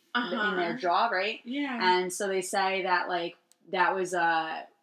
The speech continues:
Speaker 1: way, like, that they thought they could starve the vampires.
Speaker 2: Oh my God.
Speaker 1: Yeah.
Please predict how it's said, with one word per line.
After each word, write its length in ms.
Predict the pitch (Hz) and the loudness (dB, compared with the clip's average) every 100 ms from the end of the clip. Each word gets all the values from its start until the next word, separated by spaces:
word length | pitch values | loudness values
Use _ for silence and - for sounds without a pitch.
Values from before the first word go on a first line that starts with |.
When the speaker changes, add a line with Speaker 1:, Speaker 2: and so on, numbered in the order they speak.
| _ | _
Speaker 1:
way, 560 | 180 180 175 170 165 170 | -6 -2 0 0 -4 -6
like, 200 | 165 160 | -6 -8
that 140 | 160 | -8
they 120 | 165 165 | -6 -6
thought 260 | 185 196 | -4 -4
they 100 | 175 | -4
could 180 | - 170 | -8 -8
starve 420 | - 170 160 156 | -8 -4 -4 -4
the 100 | 160 | -8
vampires. 640 | 151 151 147 151 - - - | -6 -6 -6 -8 -8 -8 0
Speaker 2:
Oh 280 | 415 494 392 | 0 0 -2
my 400 | 403 494 523 269 | -2 -2 -4 -2
God. 100 | 226 | 0
Speaker 1:
Yeah. 400 | 190 170 - | 0 2 0